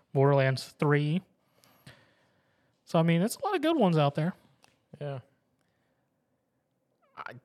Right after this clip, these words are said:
Speaker 2: I, I don't know. It's, I, I, I'm at this weird point where I can't, I can't recommend PlayStation Plus right now.
Speaker 1: I mean,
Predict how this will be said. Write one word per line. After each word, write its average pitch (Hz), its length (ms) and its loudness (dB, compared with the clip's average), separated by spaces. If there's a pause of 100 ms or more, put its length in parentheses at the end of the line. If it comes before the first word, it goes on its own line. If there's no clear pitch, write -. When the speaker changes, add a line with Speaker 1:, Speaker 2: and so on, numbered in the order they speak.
(300)
Speaker 2:
I, 117 200 -2 (1300)
I 117 120 -2
don't 113 140 0
know. 98 200 -4
It's, 90 160 -10 (120)
I, - 160 -14 (100)
I, 113 480 -4 (1200)
I'm 127 60 -6
at 160 100 -4
this 98 100 -12
weird 98 280 -10
point 101 340 -10 (480)
where 92 500 -6 (200)
I 151 520 -8 (120)
can't, 123 560 -10 (1500)
I 104 60 -8
can't 214 320 -10
recommend 104 600 -8
PlayStation - 600 -20
Plus - 320 -20
right - 200 -20
now. - 180 -20 (880)
Speaker 1:
I 170 100 2
mean, 170 240 2